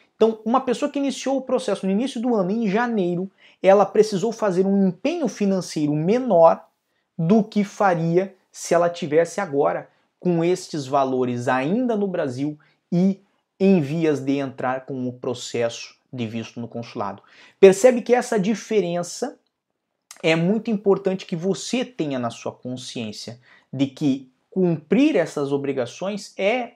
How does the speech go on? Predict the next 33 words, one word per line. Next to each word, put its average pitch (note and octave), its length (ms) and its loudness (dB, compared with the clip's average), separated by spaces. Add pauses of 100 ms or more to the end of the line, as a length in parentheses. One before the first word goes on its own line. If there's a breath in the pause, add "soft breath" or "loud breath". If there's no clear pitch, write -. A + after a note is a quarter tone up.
(100)
um F#3+ 140 2
requisito F#3 560 -4
para F3+ 140 -2
o E3+ 40 -8
seu G#3+ 220 -2
próprio G#3+ 560 -2 (160)
preparo, E3+ 540 -2 (280 soft breath)
para G3 180 6
a - 20 -4
sua G#3+ 280 -2
pró-, G#3+ 540 2
seu G3+ 180 2
próprio A3 320 0
sucesso G#3+ 720 -2
aqui B2+ 160 -14
em B2 80 -10
Portugal, A2+ 560 -8 (380 soft breath)
tá? B2 380 0 (340 loud breath)
Porque D3+ 280 -2
caso G#3 460 0
você F#3 340 -4
não F3 160 -6
esteja D3+ 440 -4
preparado D3 640 -2
o - 20 -16
suficiente, E3 880 -10 (180)
o D3 80 -8
caminho C#3 440 -6
vai C3+ 120 -6
ser B2 380 -10 (260)
muito D3+ 760 -2
mais F#2+ 260 -4
difícil. - 520 -20